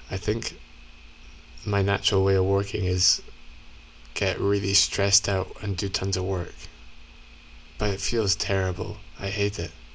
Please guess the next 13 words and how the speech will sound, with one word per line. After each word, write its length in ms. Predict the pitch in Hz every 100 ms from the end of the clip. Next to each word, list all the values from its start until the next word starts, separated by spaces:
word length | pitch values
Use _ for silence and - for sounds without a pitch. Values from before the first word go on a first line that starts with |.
| - - - - - - - -
I 100 | 104
sort 200 | 101 104
of 80 | 101
think 260 | - 98 95
I'm 160 | 95
making 300 | 95 92 -
myself 400 | 92 92 - 95
do 160 | - 92
that 200 | 90 - -
again. 260 | - 95 104 - - -
I 40 | 92
probably 340 | 110 98 92
am. 200 | 90 92